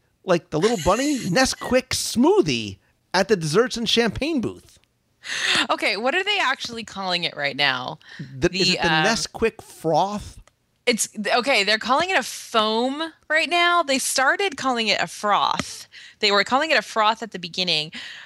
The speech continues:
Speaker 2: And I'm so glad they get away from the froth because that just sounds horrible to me. <laughs> So now they're calling it a foam. Um, so I'm intrigued to see what this is gonna be too. I will tell you that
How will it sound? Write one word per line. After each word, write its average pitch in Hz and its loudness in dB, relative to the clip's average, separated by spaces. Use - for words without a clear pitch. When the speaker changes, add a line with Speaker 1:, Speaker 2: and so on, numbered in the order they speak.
Speaker 2:
And 202 4
I'm 190 4
so 320 -2
glad 370 0
they 214 0
get 226 2
away 214 2
from 220 -2
the 175 0
froth 160 2
because 202 -4
that 202 2
just - -6
sounds 208 0
horrible 190 0
to 202 -10
me. 226 0
<laughs> 233 -10
So 453 0
now 330 2
they're 403 0
calling 311 -2
it 254 -4
a 220 -2
foam. 190 -2
Um, 190 2
so 233 2
I'm 349 0
intrigued 415 -4
to 339 0
see 311 -6
what 277 2
this 262 -4
is 247 -6
gonna 233 0
be 220 0
too. 214 0
I 226 2
will 302 0
tell 392 0
you 285 0
that 185 2